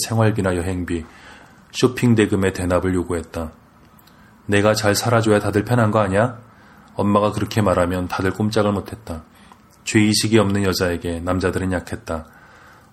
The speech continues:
결혼을 마치 홈쇼핑처럼 여기는 여자를 어찌 당하랴. 엄마는 결혼이라는 제도의 소비자였다. 언제나 턱을 당당하게 쳐들고 자기 권리를 요구했다. "물러줘. 망쳐놨으니 책임져."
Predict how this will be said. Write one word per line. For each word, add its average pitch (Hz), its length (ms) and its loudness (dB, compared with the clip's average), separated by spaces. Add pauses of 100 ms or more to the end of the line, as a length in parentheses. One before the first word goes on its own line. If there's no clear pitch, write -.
결혼을 104 380 2
마치 101 280 2
홈쇼핑처럼 113 800 2
여기는 95 300 -2
여자를 90 340 0
어찌 87 240 -4
당하랴. 82 440 -8 (600)
엄마는 104 420 2
결혼이라는 104 560 2
제도의 95 360 0
소비자였다. 87 720 -4 (440)
언제나 104 420 2
턱을 113 280 2
당당하게 98 520 0
쳐들고 87 540 -4
자기 101 260 -2
권리를 95 380 0
요구했다. 82 560 -4 (800)
"물러줘. 104 560 4 (320)
망쳐놨으니 107 600 2
책임져." 110 560 -2